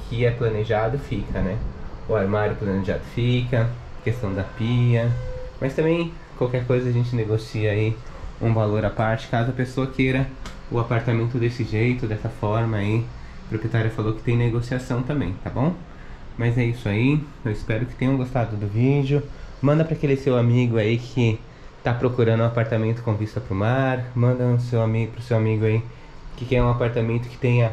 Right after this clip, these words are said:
portaria vinte e quatro horas, que tenha salão de jogos, que tenha aí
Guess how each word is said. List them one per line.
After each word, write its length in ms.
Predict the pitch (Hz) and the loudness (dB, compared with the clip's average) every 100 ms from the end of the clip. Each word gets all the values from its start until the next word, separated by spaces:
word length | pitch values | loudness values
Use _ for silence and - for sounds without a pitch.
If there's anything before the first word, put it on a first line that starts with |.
| - | 0
portaria 420 | 131 123 120 117 | -2 2 2 2
vinte 240 | 107 120 120 | 2 0 0
e 40 | |
quatro 300 | 113 107 104 | -2 -2 0
horas, 580 | 107 143 139 131 123 123 - - - - | 2 2 2 0 -2 -4 -10 -16 -16 -8
que 80 | 120 | -4
tenha 260 | 120 120 | 2 2
salão 340 | 120 113 110 110 | 2 0 0 0
de 160 | 101 | -2
jogos, 560 | 101 127 135 131 120 120 - | 0 2 2 2 0 -2 -4
que 100 | - - - | -6 -8 0
tenha 320 | 143 143 139 | 2 4 4
aí 260 | 127 131 | 4 2